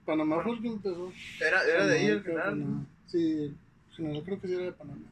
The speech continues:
Speaker 2: Y
Speaker 1: No
Speaker 2: ya
Speaker 1: recuerdo
Speaker 2: después
Speaker 1: muy bien,
Speaker 2: empezó a
Speaker 1: güey.
Speaker 2: pegar, pues, ya este reggaetón como medio sucisón acá.
Speaker 1: Medio perro.
Speaker 2: Medio perreo y toda esa
Speaker 1: Sucio.
Speaker 2: onda.
Speaker 1: <laughs> Sí, pues ya Daddy Yankee entró con todo eso.
Speaker 2: Sí.
Speaker 1: Daddy Yankee y Don Omar.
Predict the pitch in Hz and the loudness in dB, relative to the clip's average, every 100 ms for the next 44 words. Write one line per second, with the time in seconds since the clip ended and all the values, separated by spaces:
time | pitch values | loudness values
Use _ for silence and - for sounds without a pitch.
0 | - _ _ - - - 180 202 208 196 | -20 _ _ -20 -8 0 4 6 6 4
1 | 202 180 - 165 139 175 170 170 180 143 | 4 4 4 2 0 0 -2 -2 -6 -6
2 | 143 - 156 143 127 139 135 135 139 151 | -8 -10 -6 -6 -6 -8 -8 -8 -14 -12
3 | 156 147 131 - - _ _ - _ - | -10 -8 -8 -12 -18 _ _ -20 _ -20
4 | - - 147 147 135 - 135 - 143 156 | -20 -12 -8 -6 -8 -12 -10 -8 -8 -8
5 | 147 - 139 151 151 - - - - - | -12 -10 -6 -6 -8 -16 -20 -20 -20 -20
6 | - 151 143 135 - 143 147 147 - - | -8 -2 0 -2 0 -2 -2 -6 -8 0
7 | 147 151 147 139 135 143 156 160 147 139 | 2 2 0 0 0 0 -2 -4 -6 -6
8 | 147 151 147 160 165 156 139 160 151 151 | -4 0 2 2 2 0 0 -2 0 -4
9 | - - - - 160 208 226 190 165 147 | -6 -18 -20 2 6 6 6 2 2 2
10 | 160 165 175 175 175 170 175 165 170 175 | 2 2 2 2 -2 -4 -6 -6 -6 -6
11 | 170 170 170 180 190 - _ - - - | -6 -6 -6 -10 -12 -16 _ -20 -20 -20
12 | - - 151 160 165 170 180 165 143 170 | -12 -8 -2 2 2 0 -2 -2 -2 -4
13 | 196 | -6